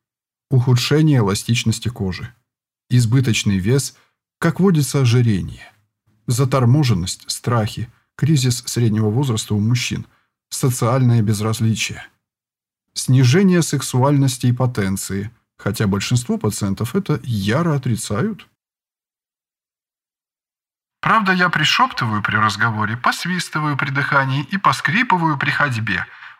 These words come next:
Но если меня в тихом месте прислонить, м, к тёплой стенке, со мной ещё очень-очень можно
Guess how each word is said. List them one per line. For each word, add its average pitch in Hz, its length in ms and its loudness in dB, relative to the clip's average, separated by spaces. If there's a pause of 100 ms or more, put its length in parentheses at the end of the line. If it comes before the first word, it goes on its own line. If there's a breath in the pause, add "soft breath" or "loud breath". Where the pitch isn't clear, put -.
Но 214 100 2
если 208 220 2
меня 190 240 2
в - 60 -4
тихом 165 300 0
месте 165 280 -2
прислонить, 156 1080 -2 (440 loud breath)
м, 139 260 -6
к - 100 -2
тёплой 101 560 -2
стенке, 185 760 -2 (580)
со 147 180 0
мной 214 220 0
ещё 190 260 2
очень-очень 214 920 0
можно 202 640 2